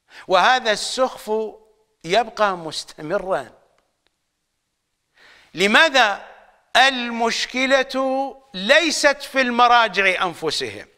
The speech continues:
فأنا متأكد من أن المراجع هؤلاء لم ينفذوا هذا الأمر عمليا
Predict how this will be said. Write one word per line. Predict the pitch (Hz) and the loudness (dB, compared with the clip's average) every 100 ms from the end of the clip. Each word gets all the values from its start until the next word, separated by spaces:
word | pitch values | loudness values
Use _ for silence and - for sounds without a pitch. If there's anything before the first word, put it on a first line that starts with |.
| _ _ _ _ _ _ _ _ | _ _ _ _ _ _ _ _
فأنا | - 220 254 262 240 233 | 0 2 4 2 0 -4
متأكد | 226 - 214 285 - 269 208 208 139 - _ - - | -2 0 2 0 0 -2 0 0 -2 -12 _ -20 -8
من | 180 214 | -4 2
أن | 220 220 220 | 2 4 2
المراجع | 208 202 208 214 190 196 196 180 | 2 2 4 4 2 2 2 4
هؤلاء | 196 196 190 190 277 - - - _ _ | 2 2 0 2 2 0 -16 -20 _ _
لم | - 196 302 403 381 | -6 4 4 6 4
ينفذوا | 370 320 330 302 285 269 262 | 2 4 2 2 0 2 4
هذا | 233 254 240 | 4 4 2
الأمر | 226 214 226 220 | 0 0 2 2
عمليا | 185 190 196 190 180 151 107 | 4 2 0 -2 -2 -6 -8